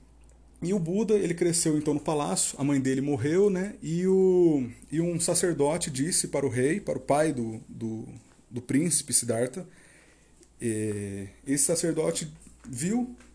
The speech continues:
o Siddhartha e diz que ele certamente tem dois destinos a seguir, que um desses destinos seria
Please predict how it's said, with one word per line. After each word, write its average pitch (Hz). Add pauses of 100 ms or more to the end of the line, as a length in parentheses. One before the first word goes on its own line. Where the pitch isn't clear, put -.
(120)
o 123
Siddhartha 151 (220)
e 185
diz 170
que -
ele 175 (200)
certamente 180 (300)
tem 165
dois 220
destinos 175 (460)
a 135
seguir, 139
que 180
um 214
desses 185
destinos 147
seria 131